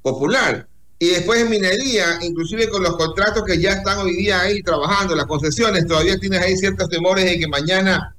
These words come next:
alguien vaya a entrar a decir, "Cuestiono esa concesión", y entonces paremos la, esto. Y la inversión, este, se, se puede perder. Eso es lo que también ha frenado nuestra inversión extranjera.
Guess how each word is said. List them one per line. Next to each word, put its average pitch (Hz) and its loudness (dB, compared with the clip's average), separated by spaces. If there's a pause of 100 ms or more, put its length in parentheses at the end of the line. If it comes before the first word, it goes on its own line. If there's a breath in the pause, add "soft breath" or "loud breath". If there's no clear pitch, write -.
(240)
alguien 185 2
vaya 180 2
a 180 2
entrar 180 0
a 185 4
decir, 185 -4
"Cuestiono 190 0
esa 185 0
concesión", 175 0
y 170 2
entonces 175 0
paremos 170 0
la, 160 0 (200)
esto. 185 -4 (320)
Y 180 -2
la 185 4
inversión, 180 2
este, 160 0
se, 143 -4
se 147 -2
puede 170 2
perder. 196 0 (460)
Eso 226 0
es 240 0
lo 233 0
que 190 -2
también 190 -4
ha 208 -2
frenado 180 2
nuestra 151 -2
inversión 143 -2
extranjera. 160 0